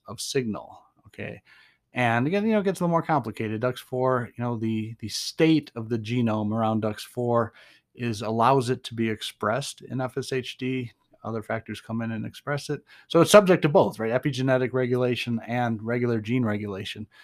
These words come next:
But the epigenetics are kind of trumpet because if you're epigenetically off, then you can't be turned on by the fa-, by the, these, um, other factors. If you're in that epigenetically open and amenable environment, then you are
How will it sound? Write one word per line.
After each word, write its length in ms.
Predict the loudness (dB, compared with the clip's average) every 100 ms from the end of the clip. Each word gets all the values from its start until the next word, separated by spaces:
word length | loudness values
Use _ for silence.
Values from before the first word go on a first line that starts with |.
| -20 _
But 140 | -8 -2
the 80 |
epigenetics 880 | 0 0 -2 0 2 2 2 -4 -12 _ _ _ _
are 340 | -4 -2 -2 -6 -8
kind 160 | -4 -4
of 60 | -4
trumpet 420 | -4 -4 -6 -12 -14
because 480 | -10 -6 -6 -6 -14 _ _ _ -14
if 160 | -6 2
you're 160 | 2
epigenetically 580 | 2 2 2 2 2 0
off, 420 | 4 6 4 0 -20 -20 _
then 140 | -8 -6
you 140 | -6
can't 440 | -8 -4 -4 -4 -16 _ _
be 80 | -16
turned 320 | -8 -4 -2
on 260 | -2 -2 -2
by 140 | -4
the 100 | -6
fa-, 220 | -8 -12 -10 -6
by 120 | -6
the, 80 | -8 -14 -14
these, 320 | -6 -6 -6 -8
um, 300 | -8 -8 -12 -6
other 180 | -4 -4
factors. 560 | -2 -2 0 -2 -4 -8 -20 -16 -12
If 160 | -6
you're 140 | -2 0
in 140 | 0
that 200 | 0 -4 -4
epigenetically 1000 | -4 -4 -4 -2 0 -2 -4 -6 -6 -4
open 380 | -2 -2 0 0
and 120 | 0
amenable 520 | 2 2 2 2 0
environment, 600 | 2 4 4 4 2 0
then 140 | -2 0
you 100 | 0
are 240 | -2 -4